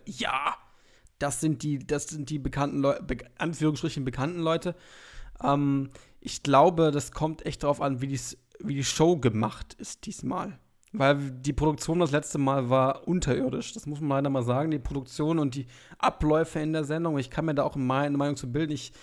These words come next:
hab mal Mediengestalter Bild und Ton gelernt und kenne die ganzen Abläufe in einer Fernsehproduktion und es ist teilweise,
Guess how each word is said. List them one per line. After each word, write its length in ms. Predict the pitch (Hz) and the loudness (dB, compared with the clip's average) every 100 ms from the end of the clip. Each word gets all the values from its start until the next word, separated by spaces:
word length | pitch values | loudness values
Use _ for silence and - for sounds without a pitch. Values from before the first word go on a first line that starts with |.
| - - - | -20 -20 -8
hab 220 | 143 - | -8 -2
mal 100 | 147 | 0
Mediengestalter 540 | 143 147 143 - 127 | 0 -2 -4 -4 -6
Bild 160 | 123 123 | -4 -4
und 80 | 120 | -4
Ton 180 | 143 | -4
gelernt 320 | 160 147 151 139 | 0 0 0 -2
und 180 | 120 | -6
kenne 460 | - - 165 160 151 | -12 -6 -2 0 -2
die 160 | 139 139 | -4 -6
ganzen 260 | 147 135 | -6 -6
Abläufe 540 | 160 151 151 156 - 143 | -6 -4 -2 -4 -4 -4
in 80 | |
einer 280 | 143 139 135 - - - | -2 -2 -2 -8 -20 -12
Fernsehproduktion 960 | - 143 151 139 156 147 - 151 147 | -4 -2 -2 -4 -6 -6 -4 0 0
und 60 | 139 | 0
es 120 | 123 | -6
ist 220 | - - | -12 -8
teilweise, 640 | - 139 143 139 127 135 | 0 0 2 0 2 0